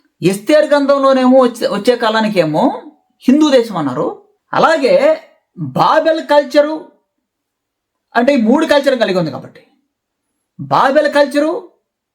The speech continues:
ఈజిప్షియన్ కల్చరు, అసీరియన్ కల్చర్ మొత్తం కలిసి ఉంది కాబట్టి ఇప్పుడు భారత్ అయింది. ఏది ముందు ఏది వెనక ఎవడికి తెలియట్లేదు. అది ఈ దేవుడు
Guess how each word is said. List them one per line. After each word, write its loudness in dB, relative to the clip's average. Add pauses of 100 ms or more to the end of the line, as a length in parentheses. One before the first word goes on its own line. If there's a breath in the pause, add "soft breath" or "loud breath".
(140)
ఈజిప్షియన్ 0
కల్చరు, -2
అసీరియన్ 0
కల్చర్ 0
మొత్తం -4
కలిసి -2
ఉంది -2
కాబట్టి -2
ఇప్పుడు -2
భారత్ -2
అయింది. -6 (180)
ఏది 2
ముందు 0
ఏది 0
వెనక -4 (760)
ఎవడికి 0
తెలియట్లేదు. -2
అది -8
ఈ 4
దేవుడు -2